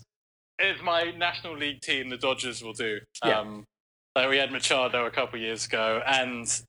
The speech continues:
Speaker 1: it's, it's a beautiful ballpark, same as Camden Yards. Like, it, I'm lucky in that respect. Um, the two,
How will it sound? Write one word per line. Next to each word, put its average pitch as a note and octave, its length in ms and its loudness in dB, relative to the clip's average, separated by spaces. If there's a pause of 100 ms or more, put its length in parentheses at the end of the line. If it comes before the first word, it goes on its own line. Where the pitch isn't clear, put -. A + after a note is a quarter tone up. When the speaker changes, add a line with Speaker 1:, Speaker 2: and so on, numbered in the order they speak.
Speaker 1:
it's, - 580 2 (160)
it's E3 160 4
a - 20 -2
beautiful D#3+ 540 0
ballpark, C3+ 580 2
same F3+ 240 4
as C#3+ 80 -2
Camden C#3+ 380 0
Yards. A2+ 580 0
Like, A2+ 240 -2 (460)
it, A#2+ 240 -2
I'm B2+ 100 0
lucky B2+ 380 2
in A2+ 80 -2
that A#2 180 0
respect. - 680 -2
Um, G#2 400 -4 (720)
the - 60 -6
two, A#2 480 2